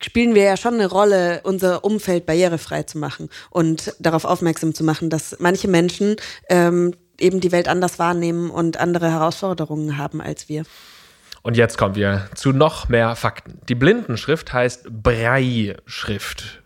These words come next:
Speaker 2: Sie wird auf der ganzen Welt genutzt und besteht aus sechs erhabenen Punkten. So gibt's vierundsechzig Punktkombinationen, die Buchstaben, Zeichen und Zahlen darstellen.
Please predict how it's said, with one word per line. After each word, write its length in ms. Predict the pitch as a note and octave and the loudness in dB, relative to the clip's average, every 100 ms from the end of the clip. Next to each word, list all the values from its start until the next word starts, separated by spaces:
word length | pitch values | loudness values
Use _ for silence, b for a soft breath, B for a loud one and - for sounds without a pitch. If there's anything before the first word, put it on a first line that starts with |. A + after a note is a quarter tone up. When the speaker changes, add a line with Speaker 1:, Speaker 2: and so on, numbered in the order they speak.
| _ | _
Speaker 2:
Sie 300 | - A2 G#2+ | -8 -6 -2
wird 340 | A#2+ - - | -2 -2 -4
auf 280 | G#2+ A2 - | 0 0 0
der 240 | - G#2+ | 2 2
ganzen 600 | G#2 B2 D#3 G3 - B2+ A#2+ | 2 0 0 -2 -4 0 2
Welt 260 | B2+ C#3+ | 2 2
genutzt 460 | A#2+ A2+ F#3 - - | -2 2 2 0 -6
und 120 | G#2 | -6
besteht 360 | A2+ - C3+ - | -6 -2 -4 -2
aus 160 | G#2+ | -6
sechs 380 | G#2+ A#2 D3 - | 0 0 0 -6
erhabenen 760 | - G#2+ G#2+ G#2 G#2+ G#2+ G#2 G#2 | -6 -4 -2 -4 -4 -2 -4 -4
Punkten. 500 | G2 - - - - _ _ b b b b b | -6 -6 -16 -18 -20 _ _ b b b b b
So 160 | - A2+ | -4 0
gibt's 340 | D3 - - - | 0 -4 -10 -10
vierundsechzig 640 | - F#3 C3 C3 C3+ - | -2 0 0 -4 -6 -4
Punktkombinationen, 840 | D#3 B2 G#2+ G#2 G2 - A#2+ E3 F#3 - | -2 0 0 -2 -4 0 0 0 -2 -10
die 80 | G#2 | 0
Buchstaben, 720 | C3 C#3 - B2 B2 B2+ C3+ | 2 2 2 2 2 -4 -6
Zeichen 540 | - A2 A2 G#2+ G#2 | 0 2 0 -2 -10
und 160 | - A#2+ | -10 -6
Zahlen 320 | A2 F#2+ E2+ | -4 -6 -8
darstellen. 420 | - - - - | -12 -12 -14 -18